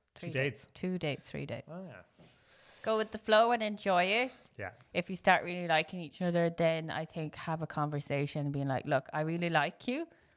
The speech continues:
Speaker 1: but I do have trust issues.
Speaker 2: Yeah.
Speaker 1: So you're gonna have to go slow with me and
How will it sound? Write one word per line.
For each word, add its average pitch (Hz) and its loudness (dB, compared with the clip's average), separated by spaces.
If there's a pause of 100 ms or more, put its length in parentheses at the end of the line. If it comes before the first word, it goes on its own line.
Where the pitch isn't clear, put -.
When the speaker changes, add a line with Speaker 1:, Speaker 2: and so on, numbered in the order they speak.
(380)
Speaker 1:
but 185 2
I 190 2
do 196 -2
have 180 4
trust - -8
issues. 147 -6
Speaker 2:
Yeah. 147 -6 (140)
Speaker 1:
So - -6
you're 151 -4
gonna 160 -4
have 139 -6
to - -12
go 147 -2
slow 139 0
with 131 -4
me 127 -6
and 131 -6